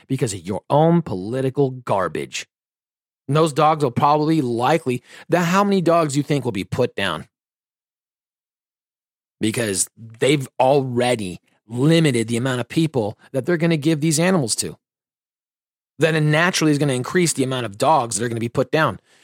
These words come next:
These people with their garbage bias trash, their unconstitutional communist rhetoric. It, dude, it just, it's a culture of death. These people are trash. "Dave, you're so mean to these people." They're not people.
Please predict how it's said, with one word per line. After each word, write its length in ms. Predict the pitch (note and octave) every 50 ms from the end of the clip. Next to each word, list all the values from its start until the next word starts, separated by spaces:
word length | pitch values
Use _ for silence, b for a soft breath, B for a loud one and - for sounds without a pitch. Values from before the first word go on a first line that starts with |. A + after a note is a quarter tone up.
| b b b b
These 240 | C3 D#3+ G3 G3+ -
people 360 | - - G3+ G#3+ G3+ - D3
with 200 | C#3 C3 B2 -
their 120 | G#2+ F#2
garbage 640 | E2+ D2+ G#2+ - - B2+ D3 D#3+ E3 F3 D#3+ C#3+ B2
bias 400 | A2 B2+ C3 C#3 C#3+ D3 D3 - -
trash, 600 | - - - - B2+ B2+ G2+ F2+ E2+ E2 - -
their 120 | - G2 - -
unconstitutional 1040 | C3+ D3+ D#3+ D3+ - - D3+ D3 C#3+ - - - - D3+ D3 C3 - A#2+ F2+ E2+ _
communist 540 | - - - A#2+ B2 C#3 C#3+ C#3 C#3 B2 -
rhetoric. 500 | F#2 F2 F2+ A2 A2+ F2+ D#2 D2 C#2 - _ _ _ _ _ _ _ _ _ _ _ _ _ _ _ _ _ -
It, 160 | - D#3+ D3 _ _
dude, 220 | - F#3 G3 D#3+ -
it 160 | - D3+ -
just, 280 | - - F3 D3 - _ -
it's 200 | D3 C3+ - -
a 80 | B2+ - _ -
culture 420 | - - E3 E3 D3+ - - C3+
of 160 | B2+ G2+ E2+
death. 340 | - A2 F#2+ D#2+ C#2+ - - -
These 140 | G#2+ A2+ -
people 380 | - - D#3+ E3 - C#3 A#2+
are 60 | F2
trash. 640 | - - - - G#2+ G2+ F#2+ D#2+ C2 - - - - - _ _ _ _ _ _ _ _ _ _ _ _ _ _ _ _ _ _ _ _ _ _ _ _ _ _ _ _ _ _ _ _ _ _ _ b b b b b b
"Dave, 260 | - D4+ C4+ A#3+ G3
you're 100 | G3 G3+
so 340 | G3 - - - A3+ A#3 A3+
mean 340 | - F#3+ G3 G#3 G#3 G#3+ G3+
to 60 | G3
these 180 | F3+ F#3 G3
people." 300 | - - E3+ D3+ - G#2
They're 120 | G#2+ C#3+ C#3
not 180 | C3+ G#2+ -
people. 360 | - - C2+ - - - -